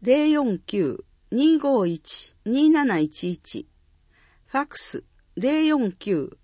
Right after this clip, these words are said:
二五四二零零零。六、平成三十年度分以降の国民健康保険税率が改定されます。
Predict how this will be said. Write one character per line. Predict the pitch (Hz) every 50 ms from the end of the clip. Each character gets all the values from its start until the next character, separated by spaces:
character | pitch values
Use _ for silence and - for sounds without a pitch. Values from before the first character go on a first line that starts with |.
| _ _ -
二 | 208 254 285 302 302 294
五 | 294 285 254 208 175
四 | 160 165 170 156 135 - - _ _ _ _ _ _ _ _ 226
二 | 254 294 302 311 294
零 | 269 285 262 214 165 135
零 | 151 202 208 196 196
零。 | 180 175 180 160 135 107 - _ _ _ _ _ _ _ _ _ _ _ _ _ _ _ _ _ _ _ _ _ _ _ _ _ _ _ _ _ _ _ _ _ _ _ _ _ _ _ _ _ _ _ _ _ _ _ _ _ _ _ _ _ _ _ _ _ _ _ _ _ _ _ _ _ _ _ _ _ _ _ _ _ _ _ -
六、 | 190 208 233 233 226 - - 262 254 - - _ _ _ _ _ _ _ _ _ _ _
平 | - 262 277 302
成 | 294 - 285 269 269 294
三 | 277 - 285 269 285 277 269
十 | 254 269 269 269 269
年 | 262 262 262 247 247 247
度 | 226 233 247
分 | 208 233 233 226 226 233
以 | 240 -
降 | - 190 175 165 151
の | 147 147 131 123 - _ _ - -
国 | - 208 - - 269
民 | 302 302 302 294
健 | - 269 269 277 277 269
康 | - 262 262
保 | 269 254 269 - -
険 | 254 254 254 247 226
税 | 226 247 233 220
率 | 190 170 170 - - 143
が | 139 143 120 - - _ _
改 | - - 226 247 247
定 | - - 247 247 247
さ | - - 202 180
れ | 175 165
ま | 165 156 151
す。 | - - - -